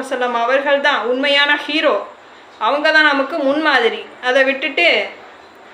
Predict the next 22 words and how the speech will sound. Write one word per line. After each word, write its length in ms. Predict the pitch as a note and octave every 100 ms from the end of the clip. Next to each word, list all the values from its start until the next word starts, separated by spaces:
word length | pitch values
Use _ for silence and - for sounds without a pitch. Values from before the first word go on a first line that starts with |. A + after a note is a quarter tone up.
| - - - -
மற்ற 380 | C4 C#4+ C#4 E4+
மனிதர்கள் 540 | D#4 D#4+ E4 D#4 C#4+
பின்னாடி 260 | D4+ D4+ D4+
போய் 280 | D4 D#4 E4
ரோல் 280 | C#4 C#4+ D4+
மாடலா 300 | C#4 C4+ C#4 D4 D4
திரியாதீங்க. 560 | D#4 E4 D4 B3+ G#3+ G3+
அவங்க 280 | A3+ C4+ C4+
உங்களை 260 | C4 C4 B3+
வழிகேட்டா 420 | B3 C#4+ D4+ D4 C#4
தான் 200 | D4+ C4+
தள்ளுவாங்க. 420 | C4+ D4 B3 G#3 G3+ - - - - -
நேரான 420 | A#3 C#4 D4 D#4+ D#4+
வழியில 320 | C4+ D4 D4 C4+
உங்களை 240 | C4 C4 C4+ C4+
செயல்படுத்தணும்னா 720 | C#4 D4 C#4+ B3+ B3+ B3 B3+ C#4+
அது 100 | B3+ B3
நபியால 400 | A#3+ D4+ C#4+ C4
மட்டும்தான் 540 | B3 A#3+ D4 D4 D4+
முடியும். 360 | C4+ C4 D#4 - - - - - -
நபி 240 | C4 D4 F#4
சொன்ன 300 | D#4+ D4